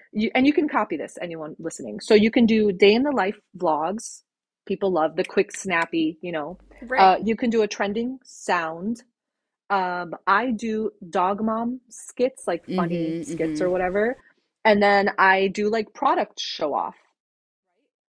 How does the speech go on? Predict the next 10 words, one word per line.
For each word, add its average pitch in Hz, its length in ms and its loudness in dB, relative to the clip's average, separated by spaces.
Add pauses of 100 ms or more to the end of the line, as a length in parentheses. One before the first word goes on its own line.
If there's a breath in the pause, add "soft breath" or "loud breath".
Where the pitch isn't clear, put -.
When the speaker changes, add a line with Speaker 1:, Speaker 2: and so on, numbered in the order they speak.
Speaker 1:
Or, 294 320 -14
and 226 120 -2
then 220 100 -2
an 214 120 -2
extra, 214 480 -2
a 202 60 0
little 220 200 0
inspirational 190 640 -6
quote. - 340 -2 (500 soft breath)
So 233 340 2